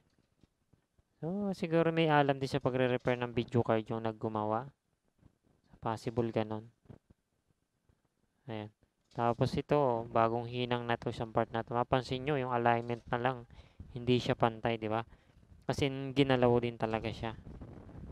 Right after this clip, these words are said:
Ayan, mapapansin natin. Ayan, so,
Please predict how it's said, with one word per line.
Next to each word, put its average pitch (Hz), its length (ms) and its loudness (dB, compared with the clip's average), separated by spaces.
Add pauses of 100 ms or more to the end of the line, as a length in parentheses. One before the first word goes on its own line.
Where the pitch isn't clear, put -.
(880)
Ayan, 107 240 -10 (140)
mapapansin 117 560 -4
natin. 110 340 -2 (1120)
Ayan, 104 180 -8 (160)
so, 110 60 -10